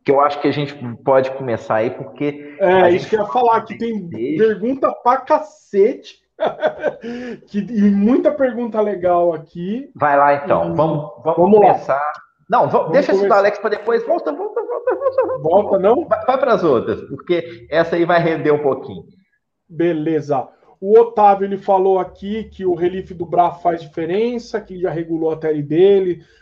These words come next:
Speaker 2: pra ficar reto, foi aquela hora que a gente tava falando.
Speaker 1: Dos
Speaker 2: O Alexander,
Speaker 1: netinhos,
Speaker 2: ele
Speaker 1: né?
Speaker 2: perguntou aqui: Nut de nylon da minha Gibson Custom Shop R cinco, eu adoro o som.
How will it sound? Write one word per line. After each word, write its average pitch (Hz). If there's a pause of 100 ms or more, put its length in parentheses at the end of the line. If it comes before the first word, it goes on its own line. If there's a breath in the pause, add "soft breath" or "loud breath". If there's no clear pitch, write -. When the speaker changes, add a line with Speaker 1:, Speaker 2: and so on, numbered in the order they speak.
(180 soft breath)
Speaker 2:
pra 165
ficar 156
reto, 175
foi 170
aquela 165
hora 156
que 160
a 156
gente 151
tava 147
falando. 226 (480)
Speaker 1:
Dos 220
Speaker 2:
O 262
Alexander, 302
Speaker 1:
netinhos, 285
Speaker 2:
ele 285
Speaker 1:
né? 285
Speaker 2:
perguntou 285
aqui: 285
Nut 254
de 226
nylon 254 (100)
da 190
minha 208
Gibson 208
Custom 208
Shop 208
R 190
cinco, 220
eu 226
adoro 220
o 240
som. 156